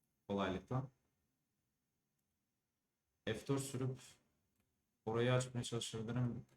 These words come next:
Yok, pozisyon açmam lazım. Rakibimin şahı C üçte de çok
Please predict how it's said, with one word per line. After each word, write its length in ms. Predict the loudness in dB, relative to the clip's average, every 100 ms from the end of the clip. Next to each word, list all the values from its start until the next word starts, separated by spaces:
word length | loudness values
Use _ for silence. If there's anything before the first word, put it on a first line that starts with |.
| _ _ -6
Yok, 200 | -6 4
pozisyon 360 | 6 6 4 4
açmam 400 | 4 4 4 6
lazım. 340 | 6 4 0
Rakibimin 560 | 0 2 4 4 2 -2
şahı 320 | 2 4 6
C 160 | 6
üçte 300 | 6 4 2
de 100 | 2
çok 220 | 2 -2